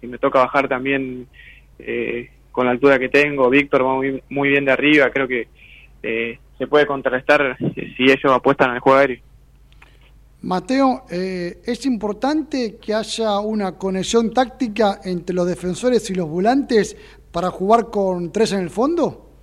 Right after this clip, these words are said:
Speaker 1: Sí, obviamente, o sea, es, eh, es un sistema que, que te permite muchas variantes,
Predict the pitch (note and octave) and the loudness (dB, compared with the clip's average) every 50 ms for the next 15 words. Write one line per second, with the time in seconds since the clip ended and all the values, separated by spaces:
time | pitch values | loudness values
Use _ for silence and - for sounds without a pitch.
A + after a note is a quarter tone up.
0 | - - - - - - - - - - _ _ - - - - - - - - | -20 -20 -20 -20 -20 -20 -20 -20 -20 -20 _ _ -20 -20 -20 -20 -20 -20 -20 -20
1 | - - - _ _ - _ - - - - D#3 E3 F3+ E3+ D3+ D3 D3+ D3 C#3+ | -20 -20 -20 _ _ -20 _ -20 -12 -2 2 4 6 6 6 6 6 4 4 4
2 | D3+ E3+ F3 D#3+ - C3+ B2 B2 B2+ - C3 B2+ B2+ C3 - _ - - - _ | 2 0 -2 0 0 0 -2 -2 -2 -2 -2 -2 -2 -4 -6 _ -20 -20 -20 _
3 | - - - B2+ B2 B2 B2 A#2+ A#2+ A#2+ B2 - - _ - - - - - _ | -16 -12 -10 -10 -8 -8 -8 -8 -8 -10 -12 -12 -18 _ -20 -20 -20 -20 -20 _
4 | - - - _ - - - - D3 D3+ D#3+ D#3 D3+ D3+ C#3 - D#3+ E3 E3 D#3 | -20 -20 -20 _ -20 -12 -2 2 2 2 2 2 0 0 2 2 4 4 4 2
5 | C#3+ D3 C#3+ C#3 C3+ B2+ - - B2 - C#3+ C3 - C3+ C#3 D3 D#3 D#3 D3+ - | 2 2 2 2 0 -4 -6 -10 -6 -4 -4 0 0 0 0 0 -2 -2 2 4
6 | D#3 C#3+ C#3 C#3 C3 C3+ C3+ C#3 C#3+ C#3 - D3 C3+ C3+ C3+ C#3 C#3 D3+ D3 C#3+ | 4 4 4 4 2 -2 -4 -8 -8 -4 -2 -2 0 0 0 0 0 0 0 0
7 | D3 C3+ C3 C3+ | 0 0 0 -2